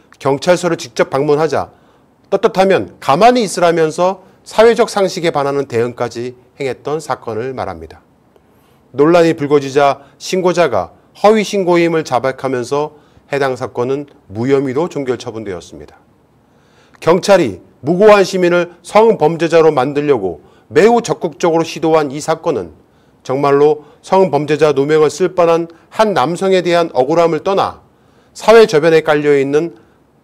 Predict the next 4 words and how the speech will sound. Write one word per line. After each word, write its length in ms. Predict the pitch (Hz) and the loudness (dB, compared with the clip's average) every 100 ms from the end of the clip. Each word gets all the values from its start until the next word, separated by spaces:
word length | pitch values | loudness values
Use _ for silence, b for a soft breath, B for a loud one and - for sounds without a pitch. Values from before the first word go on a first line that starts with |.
| _ | _
남성은 640 | 113 135 147 190 143 82 - _ _ _ - | 0 0 0 0 0 -4 -14 _ _ _ -4
잠재적 720 | 131 135 135 131 143 - _ | -2 0 0 0 -2 -6 _
성범죄자로 840 | - 196 220 147 151 156 156 151 139 | -4 0 0 0 -2 -2 2 2 4
보는 360 | 143 143 147 | 2 0 -2